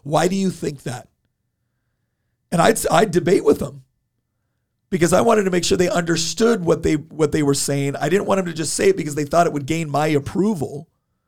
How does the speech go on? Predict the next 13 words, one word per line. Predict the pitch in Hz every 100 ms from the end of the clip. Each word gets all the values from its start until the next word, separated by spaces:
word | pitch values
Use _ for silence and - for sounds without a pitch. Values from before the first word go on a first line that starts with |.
| _ _ _ _ _ _ _ _ _
Not | 190 190 -
to |
mention | 208 208 214
the | 165
fact | 165 165 160
that | 147
my | 160
kids | - 240 185
are |
pretty | 156 - 170 180
comfortable | 170 170 - 175
talking | - 160 151 185
with | 156 151 143